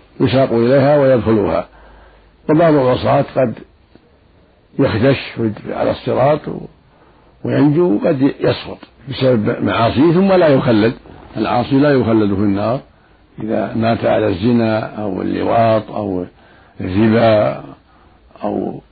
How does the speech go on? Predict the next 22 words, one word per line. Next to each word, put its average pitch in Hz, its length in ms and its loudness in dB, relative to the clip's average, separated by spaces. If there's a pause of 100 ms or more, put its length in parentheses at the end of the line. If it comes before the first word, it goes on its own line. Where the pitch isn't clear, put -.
(140)
عقوق 113 260 -4
الوالدين 110 840 0 (960)
أو 120 140 0
غير 143 120 4
هذا 127 340 4
من 120 100 2
المعاصي 117 420 2
ولم 135 320 4
يتب، 196 260 2 (720)
هو 170 100 2
تحت 135 200 -2
مشيئة 127 480 -2
الله، 98 240 -8 (1040)
إن 135 60 0
شاء 135 240 0
الله 120 340 2
غفر 113 240 2
له 117 120 0 (120)
وأدخله 107 460 0
الجنة 113 260 2
بتوحيده 104 640 2
وإيمانه 110 600 2